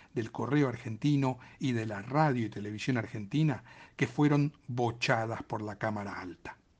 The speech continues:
Los desafíos para el gobierno no terminan ahí. Es que el Fondo Monetario Internacional, si bien aprobó la revisión del programa económico del gobierno, sigue sugiriendo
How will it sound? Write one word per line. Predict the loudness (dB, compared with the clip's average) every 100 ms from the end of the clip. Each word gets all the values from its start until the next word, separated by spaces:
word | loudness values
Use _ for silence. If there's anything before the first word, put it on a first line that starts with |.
| _ _ _ -20 _ _ -20 -12 6
Los | 10
desafíos | 10 8 8 10 10 8
para | 2 -6
el | -4
gobierno | -2 2 4 6 6 6 4 0 -14 -2
no | 2 4 4
terminan | 0 -2 0 0 4
ahí. | 6 6 2 -20 _ _ -20 -20 -8
Es | 2 2 2
que | 2 4 4 -8
el | -14 -14
Fondo | -4 4 6 6 2
Monetario | -4 -6 -2 0 2
Internacional, | 0 0 -2 -2 0 2 2 0 -8 -20 -4
si | 0 4 6
bien | 8 8 8
aprobó | 4 2 4 4
la | 4 2
revisión | -2 -4 -4 0 2
del | 2 0
programa | -4 -6 0 0 0
económico | -2 -2 0 0 -2 -6
del | -8
gobierno, | -6 2 4 4 2 0 -8 -20 -20 -20 -8
sigue | -2 6 8 8
sugiriendo | 4 4 2 6 6 6 2 -4